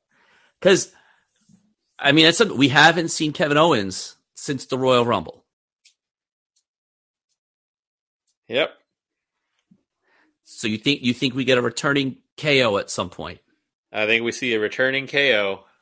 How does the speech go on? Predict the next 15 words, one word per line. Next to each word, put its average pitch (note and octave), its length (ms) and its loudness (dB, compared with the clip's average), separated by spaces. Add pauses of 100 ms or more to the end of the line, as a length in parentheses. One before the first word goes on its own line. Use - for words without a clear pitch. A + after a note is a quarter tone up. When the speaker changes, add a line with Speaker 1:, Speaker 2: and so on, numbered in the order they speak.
(920)
Speaker 2:
I G#2 220 -8
see G#2 680 -4
him B2 380 -8
neutralizing A#2+ 1040 -4
the G#2+ 140 0
outside G#2+ 400 -2
interference. C#3 840 -4 (720)
I A2 260 0
see, G2+ 840 -6 (1700)
I A#2+ 240 -2
see B2 340 -2
a G#2+ 60 2
misplaced, C3 1500 -6 (580)
maybe B2+ 380 -4
deliberate B2+ 1080 -6